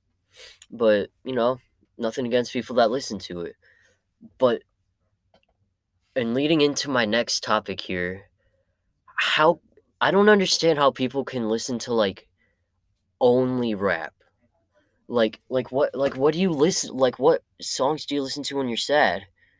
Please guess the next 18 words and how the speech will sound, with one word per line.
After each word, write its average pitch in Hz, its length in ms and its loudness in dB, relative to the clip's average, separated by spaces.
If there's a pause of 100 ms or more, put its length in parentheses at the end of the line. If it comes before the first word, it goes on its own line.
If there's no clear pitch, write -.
(840)
Well, 117 180 0
actually, 113 720 0 (140)
you 107 140 -8
can 147 420 2
listen 110 320 -2
to - 120 -10
more 101 220 0
sad 101 400 0
rap 95 320 -2 (140)
with 98 400 -6 (100)
N 101 180 -2
F, 101 560 -4 (560)
or, 95 360 -6 (720)
yeah, 104 340 0
N 110 160 -2
F, 104 460 -4 (960)
because 110 400 -4 (260)
he 139 440 -2